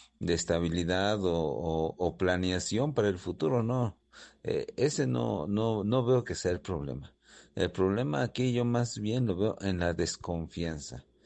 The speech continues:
O sea, tú, tú puedes tener ahí, este, en mi opinión, tú puedes tener,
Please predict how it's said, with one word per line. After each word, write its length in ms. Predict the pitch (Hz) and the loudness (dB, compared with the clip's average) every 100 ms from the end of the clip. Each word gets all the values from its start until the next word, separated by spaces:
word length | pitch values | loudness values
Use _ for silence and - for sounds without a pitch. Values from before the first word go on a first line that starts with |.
| - _ - | -20 _ -12
O 140 | 82 | -8
sea, 180 | 87 101 | 0 0
tú, 920 | 95 127 151 160 165 160 165 156 131 - | 2 2 4 6 6 6 4 4 2 0
tú 160 | 160 | 0
puedes 320 | 180 202 175 | 2 2 2
tener 380 | 170 117 127 123 | 2 2 2 2
ahí, 760 | 123 123 117 101 90 85 85 71 | 2 2 0 -2 -4 -6 -6 -2
este, 600 | 85 - - 76 76 85 | -4 -4 -8 -4 -2 0
en 80 | 113 | 0
mi 100 | 151 | 0
opinión, 500 | 135 - 82 82 78 | -2 -2 -2 -2 -2
tú 140 | 117 | -6
puedes 300 | - 143 135 | 0 0 0
tener, 420 | 104 92 95 101 | 0 0 0 -2